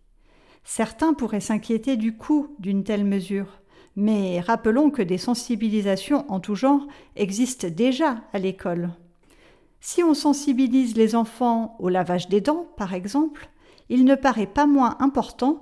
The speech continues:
de les sensibiliser au fait que leur corps leur appartient et d'en profiter pour être à leur écoute et repérer d'éventuelles victimes. La troisième et dernière mesure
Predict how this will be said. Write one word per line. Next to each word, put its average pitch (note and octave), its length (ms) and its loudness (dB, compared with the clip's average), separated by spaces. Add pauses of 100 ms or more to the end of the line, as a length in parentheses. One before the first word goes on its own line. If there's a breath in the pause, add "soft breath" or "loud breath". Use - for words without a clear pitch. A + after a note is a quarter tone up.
(280 loud breath)
de G3 100 -2
les G3+ 140 0
sensibiliser B3+ 1000 0
au G#3 100 -2
fait C#4 200 -2
que A#3 120 -4
leur F#3+ 300 -2
corps A#3 500 -2
leur F#3 240 -2
appartient E3 460 -6 (680 soft breath)
et D4 100 0
d'en A#3+ 140 2
profiter A#3 480 -2
pour G#3 180 -2
être A#3+ 220 0
à G3+ 60 -2
leur F3+ 140 -2
écoute G#3+ 500 -8 (200 soft breath)
et G3 100 0
repérer A#3 460 0
d'éventuelles F#3 540 -2
victimes. - 600 -12 (720)
La G3 180 0
troisième C#4 500 0
et F#3+ 80 -2
dernière D4+ 380 4
mesure B3 580 0